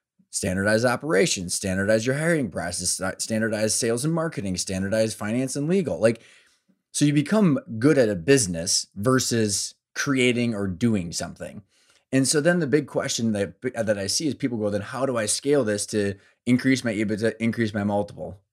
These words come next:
And you, what you're talking about is using other people's money. And think about, like, uh,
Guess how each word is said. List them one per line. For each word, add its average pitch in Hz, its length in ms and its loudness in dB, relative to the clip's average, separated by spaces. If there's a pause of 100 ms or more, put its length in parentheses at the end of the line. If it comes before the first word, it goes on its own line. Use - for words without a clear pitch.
(240)
And 117 300 2
you, 117 220 -4
what 123 120 -2
you're 110 80 -4
talking 143 360 -4
about 104 140 2
is 98 240 0 (420)
using 143 400 4
other 131 160 0
people's 107 340 -2
money. 131 280 0
And 113 200 0
think 175 200 -6
about, 131 240 0
like, 113 220 2
uh, 104 260 -6